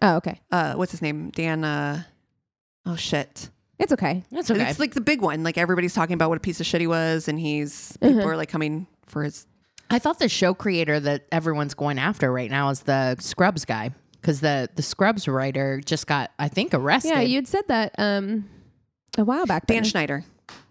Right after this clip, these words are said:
Speaker 1: Dan Schneider?
Speaker 2: Yeah.
Speaker 1: I
Speaker 2: This piece of shit.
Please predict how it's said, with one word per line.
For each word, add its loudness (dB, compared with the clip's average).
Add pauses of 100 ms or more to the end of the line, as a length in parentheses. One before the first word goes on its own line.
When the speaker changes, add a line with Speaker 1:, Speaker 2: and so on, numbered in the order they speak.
(800)
Speaker 1:
Dan 4
Schneider? 2
Speaker 2:
Yeah. -2 (600)
Speaker 1:
I 6
Speaker 2:
This 2
piece 0
of -6
shit. -6